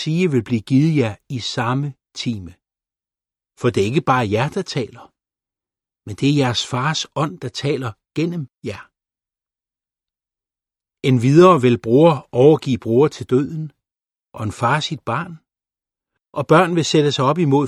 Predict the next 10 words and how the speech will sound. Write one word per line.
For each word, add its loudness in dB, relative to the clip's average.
forældre 0
og -4
bringe 2
død 4
over -4
dem. -10
Og -12
I -2
vil 2
blive 2